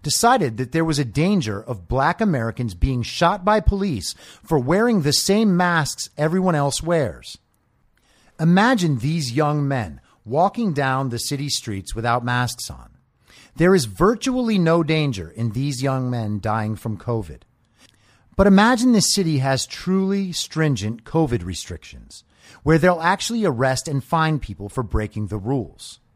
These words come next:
I know it sounds like scaremongering, except it's happening right now in New York.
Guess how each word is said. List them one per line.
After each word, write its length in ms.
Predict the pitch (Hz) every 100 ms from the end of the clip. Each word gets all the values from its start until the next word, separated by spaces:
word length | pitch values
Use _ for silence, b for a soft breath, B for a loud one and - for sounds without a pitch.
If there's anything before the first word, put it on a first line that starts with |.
| _ _ _ _ _ b b b
I 100 | 135
know 200 | 165 196
it 100 | 220
sounds 360 | - 180 185 151
like 120 | 139
scaremongering, 880 | - - 202 170 104 90 95 123 - _ -
except 300 | - 185 -
it's 120 | -
happening 440 | 165 190 170 139
right 220 | 127 147 139
now 260 | 147 143
in 120 | 113
New 80 | 127
York. 480 | 120 147 143 -